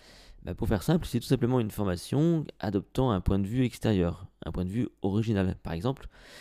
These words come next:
euh, j'offre mes services de formateur sur la mémoire et l'intelligence en tant qu'artiste magicien. Donc j'aborde la mémoire d'un point de vue magique, en évoquant, euh, par exemple les mémoires prodigieuses, mais aussi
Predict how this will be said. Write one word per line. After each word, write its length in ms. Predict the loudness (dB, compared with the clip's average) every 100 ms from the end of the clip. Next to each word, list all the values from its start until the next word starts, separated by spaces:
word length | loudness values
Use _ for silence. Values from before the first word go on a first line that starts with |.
| -20 -20 -10 -4
euh, 100 | 2
j'offre 280 | 4 2
mes 80 | 0
services 280 | 2 4 4
de 80 | 4
formateur 440 | 4 2 2 0
sur 140 | 0 -4
la 60 |
mémoire 400 | -2 0 0 0
et 80 | -2
l'intelligence 680 | -4 -6 -6 0 0 -2 -8
en 100 | -12
tant 160 | -6 -6
qu'artiste 460 | -6 -8 -8 -4
magicien. 560 | -4 0 -2 -2 -2 -2
Donc 360 | -2 -8 -12 -18
j'aborde 340 | -12 -8 -6
la 60 | -4
mémoire 420 | -4 0 0 -2 -12 _ -16
d'un 80 | -10
point 120 | -6
de 60 | -4
vue 80 | -2
magique, 560 | -2 -2 -2 -4 -8 -20 -20 -20 -10
en 180 | -6
évoquant, 580 | -4 -4 -4 0 2 2
euh, 160 | 0 -2
par 160 | -4
exemple 280 | -4 -2 -2
les 60 | -2
mémoires 260 | -2 -4
prodigieuses, 520 | -4 -2 0 2 0 2
mais 80 |
aussi 360 | 0 0 -2 -6